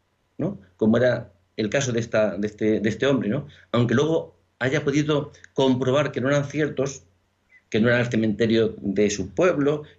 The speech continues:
que no eran las casas de su pueblo, ni siquiera era su pueblo, todos los sentimientos que experimentó realmente eran intensos y profundos,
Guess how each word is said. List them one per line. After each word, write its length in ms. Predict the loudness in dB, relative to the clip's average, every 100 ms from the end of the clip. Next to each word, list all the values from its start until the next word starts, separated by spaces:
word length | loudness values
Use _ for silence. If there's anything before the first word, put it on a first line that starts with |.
| -8
que 180 | -2
no 100 | 0
eran 300 | 2 2 0
las 140 | -4 -4
casas 260 | -4 -2
de 60 | -4
su 160 | -4 -2
pueblo, 440 | 0 2 2 -2 -14 _ -6
ni 160 | -2 0
siquiera 360 | 0 0 2
era 120 | 2
su 140 | 0 0
pueblo, 420 | 0 0 -6 -12 _ _ _ _ _ _ _ _ _ -14
todos 160 | -10
los 120 | -8 -4
sentimientos 520 | -2 0 0 -2 -2
que 420 | 0 2 0 -4 _ _ _ _ _
experimentó 840 | -2 0 2 2 2 2 -2 -4 -10 _ _ _ _ -4
realmente 500 | 0 2 0 0 0
eran 320 | 0 -2 -6 _ _ _
intensos 560 | -8 -6 0 0 0 -4
y 60 | -4
profundos, 540 | -2 0 0 -2 -14